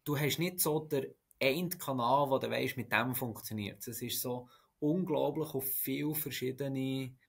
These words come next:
Hüte verteilt, wo Kunden herkommen. Und manchmal wünschte ich mir auch, oder? Man, man kann einfach sagen,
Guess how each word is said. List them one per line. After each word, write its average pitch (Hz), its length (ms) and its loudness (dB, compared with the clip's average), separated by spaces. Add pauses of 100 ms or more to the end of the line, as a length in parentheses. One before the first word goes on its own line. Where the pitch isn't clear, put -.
(120)
Hüte 160 580 4
verteilt, 143 760 2
wo 131 140 4
Kunden 131 480 -4
herkommen. 120 760 0
Und 156 100 -16 (600)
manchmal 117 440 6
wünschte 110 220 4
ich 101 60 4
mir 117 120 6
auch, 170 260 8
oder? 165 80 4
Man, 117 280 -2
man 110 100 -10
kann 110 100 -6
einfach 110 140 -8
sagen, - 220 -8